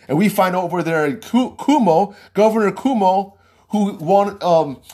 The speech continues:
I guess, an Emmy for his press conferences and is, like, loved by the left, we find out that, oh, his, his own aide came out and said that, "Yeah, we actually hid the number of deaths by the federal government, government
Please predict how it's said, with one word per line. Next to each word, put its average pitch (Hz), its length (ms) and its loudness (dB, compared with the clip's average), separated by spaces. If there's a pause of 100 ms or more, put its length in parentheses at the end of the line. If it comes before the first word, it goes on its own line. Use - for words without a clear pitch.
(320)
I 160 100 -2
guess, 180 280 -6
an 139 240 -6
Emmy 185 320 0
for 160 240 0
his 123 100 -4
press 240 280 -2
conferences 156 800 -4 (280)
and 170 360 -2 (200)
is, 165 280 -2
like, 165 220 2
loved 175 380 2
by 180 180 2
the 156 100 -4
left, 196 440 0
we 208 140 -6
find 190 240 -6
out 190 80 -8
that, 151 240 -6 (260)
oh, 254 300 4
his, 175 260 -4
his 196 160 0
own 240 400 -2
aide 226 320 -6
came 180 200 0
out 165 80 2
and 165 80 -6
said 170 180 -6
that, 156 140 -6 (240)
"Yeah, 208 160 2
we 226 200 2
actually 214 440 0
hid 220 320 -2
the 170 60 -8
number 165 380 -6
of 113 180 -6
deaths 170 420 0 (320)
by 139 200 2
the 190 100 0
federal 165 280 -2
government, 143 420 -4
government 139 480 -2